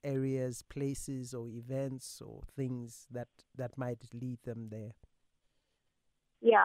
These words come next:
Speaker 2: I think be-, besides, besides wearing your mask and, and keeping a social distance, there's a lot more that, that, that people need to focus on. Um, do not post,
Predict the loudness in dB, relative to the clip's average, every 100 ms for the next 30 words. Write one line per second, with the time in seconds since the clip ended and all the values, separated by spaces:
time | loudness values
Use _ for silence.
0 | 10 8 6 4 4 2 2 2 -6 4
1 | 8 8 10 10 10 6 -2 -6 6 6
2 | 10 10 10 6 _ -20 -14 2 10 12
3 | 12 10 10 10 10 10 10 8 4 -6
4 | 2 2 4 4 6 6 4 6 8 10
5 | 10 10 8 10 8 10 6 4 8 8
6 | 8 2 _ _ _ _ _ 10 12 12
7 | 12 12 10 8 10 12 12 10 2 2
8 | 4 4 2 4 4 6 6 8 10 6
9 | 4 6 8 8 6 4 4 4 2 -8
10 | -18 -20 -2 8 10 10 6 -6 _ _
11 | _ _ _ 8 10 10 8 2 -20 4
12 | 8 8